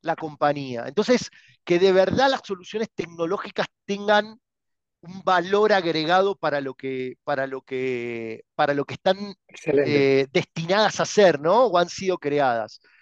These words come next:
Speaker 1: Me parece que ahí hay algo para, para trabajar fuerte. Em, y creo que va por ahí, Nacho. No, no.
Speaker 2: No, eh, está, está más que,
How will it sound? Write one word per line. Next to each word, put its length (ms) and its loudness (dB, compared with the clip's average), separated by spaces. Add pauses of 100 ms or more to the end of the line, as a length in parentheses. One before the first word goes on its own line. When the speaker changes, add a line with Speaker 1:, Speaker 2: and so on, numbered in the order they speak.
(160)
Speaker 1:
Me 80 -12
parece 220 -4
que 80 2
ahí 180 2
hay 180 4
algo 300 2
para, 340 0
para 220 -4
trabajar 440 -6
fuerte. 520 -12 (640)
Em, 840 0 (240)
y 920 -6
creo 200 0
que 160 4
va 140 4
por 140 0
ahí, 400 2
Nacho. 460 -2 (180)
No, 280 -4
no. 760 -2
Speaker 2:
No, 200 4
eh, 160 2
está, 420 2
está 260 2
más 180 2
que, 100 0